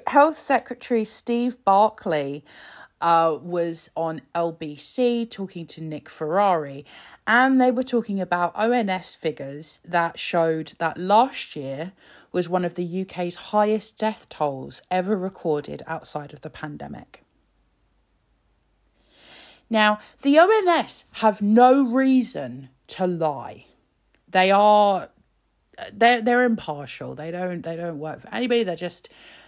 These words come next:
they're just collecting the data and presenting it, right? They don't have an agenda, Brenda. They're just, they're just doing what they're doing. But Steve Barclay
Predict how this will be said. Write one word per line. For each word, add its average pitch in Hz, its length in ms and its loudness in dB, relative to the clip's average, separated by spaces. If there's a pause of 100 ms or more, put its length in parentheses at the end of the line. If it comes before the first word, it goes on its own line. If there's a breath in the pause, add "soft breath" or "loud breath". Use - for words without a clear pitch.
they're 180 100 0
just 175 340 -6
collecting 214 680 0
the 202 100 -2
data 165 600 -2 (1040 soft breath)
and 180 200 2
presenting 143 640 -6
it, 104 220 -16
right? 175 480 -2 (760)
They 240 100 6
don't 311 220 6
have 214 260 0
an 247 80 2
agenda, 202 580 0
Brenda. 208 720 -2 (560)
They're 240 160 4
just, 294 400 -2
they're 277 140 0
just - 300 -6
doing 247 260 4
what 226 160 -2
they're 190 80 -2
doing. 147 560 -8 (1200)
But 208 140 -2
Steve 330 440 0
Barclay 147 800 -2